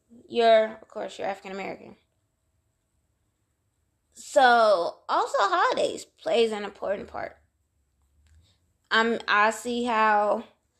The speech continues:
you know, I see how, like, Japan or China, they have, you know, Kids Day, which is May fifth.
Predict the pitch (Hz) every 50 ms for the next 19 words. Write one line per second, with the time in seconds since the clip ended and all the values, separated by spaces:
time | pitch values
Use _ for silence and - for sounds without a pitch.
0 | _ _ _ _ - - 226 220 220 214 185 127 208 214 - 233 226 226 220 214
1 | 208 208 202 202 196 202 196 - _ _ _ _ _ _ _ - - 220 220 -
2 | 240 233 233 226 220 220 - 233 - 220 220 220 214 208 214 214 220 220 214 202
3 | 208 208 208 214 214 - _ _ _ _ _ _ _ _ _ _ _ _ _ _
4 | - 214 214 208 202 190 185 175 165 165 - - - _ _ _ _ _ _ _
5 | _ _ _ _ _ _ _ _ _ _ - - - 254 247 247 247 226 214 233
6 | 240 240 240 240 240 240 254 247 220 220 220 220 214 214 220 214 214 214 214 226
7 | 226 226 _ _ _